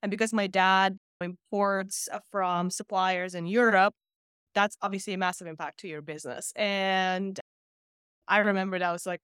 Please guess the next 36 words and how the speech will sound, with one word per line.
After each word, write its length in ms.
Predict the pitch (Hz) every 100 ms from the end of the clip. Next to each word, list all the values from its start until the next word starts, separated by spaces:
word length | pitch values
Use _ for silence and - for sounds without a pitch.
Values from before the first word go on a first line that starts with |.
| _ -
that 80 |
was 120 | 180 175
a 40 |
very 160 | 170 170
tough 200 | 175 156
year 220 | 175 185
and 380 | 226 214 180 175
some 140 | 175
very 140 | 170 170
tough 240 | - 160
times. 480 | - 170 180 262 294
And 220 | 226 202 - _ _ -
I 140 | 208
think 360 | 196 311 415 - _
because 640 | - - - - 233 277
of 180 | 330 311
that, 420 | 302 294 359 - - _ _ -
I 140 | 233
actually 400 | 269 311 311 294
didn't 340 | 196 214 226 226
ever 280 | 208 202 202
really 440 | 202 208 185 175 - _ _ _
think 220 | 262 240
I 60 | 202
was 180 | 190
going 220 | 190 180 190
to 100 | 175
be 80 |
an 80 | 165
entrepreneur. 480 | 165 - 170 156 -
So 160 | - 202
I 160 | 220
did 240 | 196 285 269
grow 240 | 302 269
up 160 | 233 -
with 200 | 214